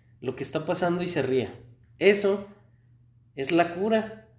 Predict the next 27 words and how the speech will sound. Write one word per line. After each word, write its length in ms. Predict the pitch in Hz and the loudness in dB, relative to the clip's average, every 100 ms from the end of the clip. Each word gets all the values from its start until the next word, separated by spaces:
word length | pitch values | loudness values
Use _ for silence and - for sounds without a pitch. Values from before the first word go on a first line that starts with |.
| - | -4
para 180 | 135 156 | -2 0
tener 200 | 160 180 | 0 2
una 180 | 202 202 | 0 0
vida 640 | 208 208 208 202 - - - | 0 0 0 -4 -14 -20 -16
más 240 | 165 185 185 | -2 -2 2
liviana, 400 | 196 190 190 185 | 2 4 4 2
una 160 | 170 165 | 0 0
vida 220 | 165 165 | -2 0
más 340 | 165 160 160 | 0 -2 -4
tranquila, 440 | 147 139 135 147 147 | -4 -4 -2 -2 0
una 160 | 143 139 | 0 2
vida 340 | 135 135 139 135 - - - - - - | 2 0 -2 -6 -20 -20 -20 -20 -20 -12
llena 400 | 135 127 139 147 | -2 4 4 4
de, 600 | 139 127 120 113 110 110 - - _ - - - - - | 2 0 0 -2 -4 -8 -20 -20 _ -20 -20 -20 -20 0
de 120 | 131 | 4
más 240 | 151 180 202 | 4 4 2
alegría 580 | 180 165 180 196 190 | 0 0 2 2 2
y 80 | 143 | 0
de 80 | 127 | 0
menos 300 | 123 139 147 | 0 0 -2
culpa, 420 | - 139 135 123 | -4 -4 -2 -2
de 80 | 117 | -2
menos 280 | 117 123 135 | -2 -2 -2
sufrimiento, 600 | 143 127 117 113 123 123 | -4 -6 -2 0 0 -2
de 80 | 110 | -2
menos 360 | 110 123 123 | 0 0 -2
odio. 280 | 120 110 95 | -6 -6 -8